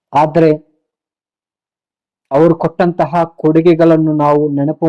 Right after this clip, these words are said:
ಮಾಡಬೇಕಾದಂತಹ ಸ್ಥಿತಿಯಲ್ಲಿ ನಾವಿದ್ದೇವೆ. ಅವರು ಕೊಟ್ಟಂತಹ ಒಂದೊಂದು ಯೋಜನೆ ಬಡ ಜನರಿಗೆ ಉಪಯೋಗವಾಗಿದೆ ಅಥವಾ ಈ ದೇಶಕ್ಕೆ ತುಂಬಾ ಉಪಯೋಗವಾಗಿದೆ.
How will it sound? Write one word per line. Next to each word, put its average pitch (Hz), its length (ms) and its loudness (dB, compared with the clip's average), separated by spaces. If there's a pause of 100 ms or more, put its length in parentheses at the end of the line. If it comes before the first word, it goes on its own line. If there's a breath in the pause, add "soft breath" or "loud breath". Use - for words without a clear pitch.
ಮಾಡಬೇಕಾದಂತಹ 143 920 -4 (340)
ಸ್ಥಿತಿಯಲ್ಲಿ 135 760 -8
ನಾವಿದ್ದೇವೆ. 120 560 -12 (1120)
ಅವರು 156 260 2
ಕೊಟ್ಟಂತಹ 165 540 -2 (260)
ಒಂದೊಂದು 165 360 -2
ಯೋಜನೆ 160 560 0 (320)
ಬಡ 151 160 0
ಜನರಿಗೆ 151 640 0
ಉಪಯೋಗವಾಗಿದೆ 139 1160 -4 (360)
ಅಥವಾ 147 320 0
ಈ 143 320 -2 (540)
ದೇಶಕ್ಕೆ 156 560 0 (640)
ತುಂಬಾ 147 260 0 (220)
ಉಪಯೋಗವಾಗಿದೆ. 135 840 -6